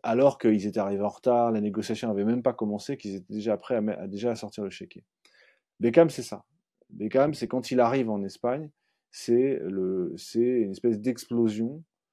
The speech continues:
euh, mondiale dans un Real qui était, euh, encore un club de sport, si je puis dire, encore un club de football, qui venait de gagner la Ligue des Champions,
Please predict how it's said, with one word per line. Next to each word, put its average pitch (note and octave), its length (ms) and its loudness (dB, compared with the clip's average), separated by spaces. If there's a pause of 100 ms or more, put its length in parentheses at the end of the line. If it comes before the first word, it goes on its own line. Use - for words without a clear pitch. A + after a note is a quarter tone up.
(520)
euh, F#2 140 -4
mondiale A#2 640 2
dans G#2+ 160 0
un G#2+ 80 -2
Real A#2 340 2
qui A2+ 100 -6
était, A#2 300 0 (140)
euh, G2 200 -4
encore A#2+ 420 0
un G#2 80 -2
club G#2 180 -4
de G#2 120 -6
sport, C3+ 340 -6
si G#2 100 -18
je - 80 -20
puis G#2 80 -12
dire, A#2+ 220 -8
encore A2 260 -8
un G#2 80 -8
club G2+ 220 -6
de G2+ 100 -8
football, G#2 420 -8 (440)
qui G#2 140 -10
venait A2+ 180 -4
de A2 40 0
gagner G#2 240 -4
la G2 120 -2
Ligue F#2+ 140 -8
des G2+ 80 -6
Champions, A#2 460 -14